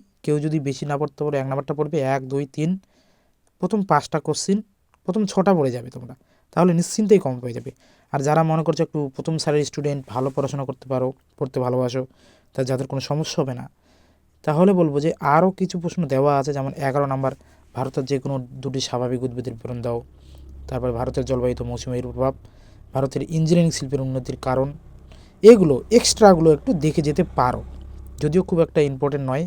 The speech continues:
বাকিগুলো, কিন্তু উপরেরগুলো সবথেকে গুরুত্বপূর্ণ। এবার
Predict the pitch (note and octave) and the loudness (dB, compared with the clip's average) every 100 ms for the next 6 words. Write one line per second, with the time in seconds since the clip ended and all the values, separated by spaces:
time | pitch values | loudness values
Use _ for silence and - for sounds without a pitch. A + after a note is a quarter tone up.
0 | D#3 C3 B2+ C3 G3 - _ _ _ _ | -4 -6 -4 -4 -4 -8 _ _ _ _
1 | _ _ _ _ _ - - - _ - | _ _ _ _ _ -20 -20 -20 _ -6
2 | D3 - F#3 - D3+ D3 C#3+ C#3+ D3+ - | -4 -2 -4 -8 -4 0 2 0 -4 -8
3 | - C3 B2 A#2 - A#2+ A#2 A#2 - - | -8 -6 -6 -8 -12 -12 -12 -14 -20 -20
4 | - _ _ _ - _ _ _ _ - | -20 _ _ _ -20 _ _ _ _ -8
5 | - F3+ | 4 6